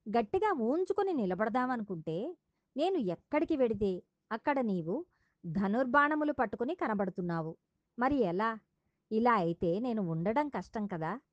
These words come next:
కలియుగంలో కలిని అయిన నేను ప్రవేశించాలి కదా. అందుకని నువ్వు నాకొక అవకాశం ఇవ్వు, నన్ను ఫలానా చోట ఉండమని చెప్పు, నేను అక్కడ ఉంటాను.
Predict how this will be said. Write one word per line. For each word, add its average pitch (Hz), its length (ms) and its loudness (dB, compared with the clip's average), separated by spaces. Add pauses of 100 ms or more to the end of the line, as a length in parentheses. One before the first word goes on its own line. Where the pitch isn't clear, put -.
(540)
కలియుగంలో 220 720 2
కలిని 240 500 0
అయిన 233 240 0
నేను 180 300 -2
ప్రవేశించాలి 208 840 -2
కదా. 175 360 -6 (540)
అందుకని 196 680 -2 (240)
నువ్వు 277 260 0
నాకొక 254 420 0
అవకాశం 220 640 2
ఇవ్వు, 156 280 -6 (520)
నన్ను 311 220 0
ఫలానా 233 560 2 (100)
చోట 254 180 2
ఉండమని 233 800 0
చెప్పు, - 240 -6 (440)
నేను 349 280 2
అక్కడ 202 280 0
ఉంటాను. 160 440 -6